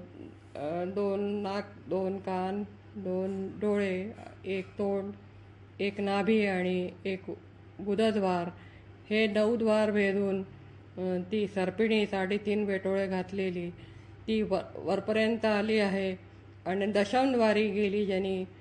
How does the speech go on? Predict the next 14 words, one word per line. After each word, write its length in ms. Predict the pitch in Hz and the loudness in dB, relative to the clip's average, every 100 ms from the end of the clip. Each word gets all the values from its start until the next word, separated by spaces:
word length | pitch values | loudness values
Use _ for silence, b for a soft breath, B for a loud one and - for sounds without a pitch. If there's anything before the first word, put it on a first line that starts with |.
| B B - | B B -6
म्हणजे 220 | 190 196 | -2 0
दहाव्या 400 | 196 185 202 226 | 2 2 4 4
द्वारी 320 | 220 202 202 | 4 2 2
तिची 500 | 202 202 - 208 196 190 - | 0 -6 -4 -4 -4 -8 -4
सद्गुरूची 600 | 196 185 214 220 220 220 | -4 0 2 2 2 -2
भेट 340 | 196 196 185 175 | 0 0 -2 -2
झाली 320 | 180 190 190 | -2 -2 -4
किंवा 340 | - 185 185 | -4 -2 -2
परब्रह्माची 840 | 180 190 202 202 196 196 190 208 202 | -2 -2 -2 -2 -4 -4 -4 -4 -2
भेट 260 | 185 185 180 | -2 -4 -2
झाली. 340 | 185 180 175 175 B B B B - 185 | -2 -2 -4 -8 B B B B -14 -4
दशमद्वार 580 | 190 220 220 208 208 220 | -2 0 2 2 2 2
म्हणजे 260 | 208 240 | 0 0
ब्रह्मरंध्र, 760 | 277 233 220 202 185 185 180 | 2 2 4 2 2 0 -2